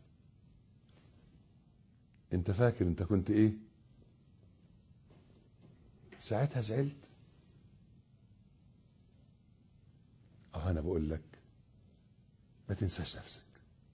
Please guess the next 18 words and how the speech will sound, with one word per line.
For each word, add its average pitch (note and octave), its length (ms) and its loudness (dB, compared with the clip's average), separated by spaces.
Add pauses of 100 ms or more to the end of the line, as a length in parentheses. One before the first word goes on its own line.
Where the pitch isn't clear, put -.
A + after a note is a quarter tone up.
(1700)
ما G#2 80 0
تغركش A#2+ 480 2
الفلوس، G2+ 720 2 (1040)
ولا G2+ 180 6
يغرك G#2 420 4
المنصب، F#2 520 2 (1000)
ولا F3 180 6
تغرك D#3+ 440 4
اللحية، A#2 480 0 (1120)
ولا E3+ 200 10
يغرك F#3 420 10
المنبر، C3 520 4 (920)
ولا F#3+ 220 10
يغرك G3 440 12
كتاب، A#2+ 460 4 (800)
ولا F3 180 10
يغرك F3 360 8
شريط، A#2+ 440 4